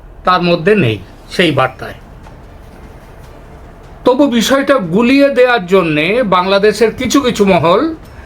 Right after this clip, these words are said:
বিশেষ করে, আহ, অন্তর্বর্তী সরকারের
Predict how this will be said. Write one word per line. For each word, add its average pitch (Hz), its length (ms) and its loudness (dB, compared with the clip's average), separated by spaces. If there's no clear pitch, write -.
বিশেষ 240 440 0
করে, 196 380 0
আহ, 175 760 0
অন্তর্বর্তী 240 640 0
সরকারের 233 580 2